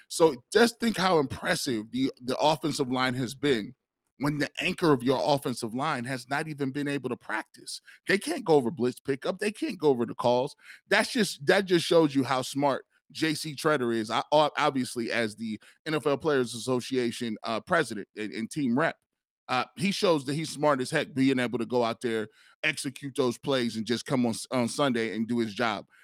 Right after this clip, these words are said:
Nick Harris is a guy that the Browns are very high on. Uh, and when you are doing, uh, building a roster, right? And,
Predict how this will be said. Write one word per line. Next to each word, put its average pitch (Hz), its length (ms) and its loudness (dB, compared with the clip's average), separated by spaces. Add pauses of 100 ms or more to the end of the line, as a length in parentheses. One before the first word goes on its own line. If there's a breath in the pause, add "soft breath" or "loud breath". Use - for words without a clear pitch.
(160 soft breath)
Nick 165 300 -2
Harris 190 300 0
is 156 100 -8
a 143 80 -2
guy 165 380 -2 (420)
that 151 220 0 (460)
the 147 100 -10
Browns 170 400 2
are 117 120 0
very 135 320 2
high 117 200 -6
on. - 160 -18 (320)
Uh, 113 340 -4 (160)
and 117 360 -4
when 113 240 -4
you 175 180 2
are 147 80 6
doing, 139 560 0 (260)
uh, 110 220 -6
building 143 460 0
a 113 100 -2
roster, 117 680 -4
right? 110 240 -6 (400)
And, 123 120 -6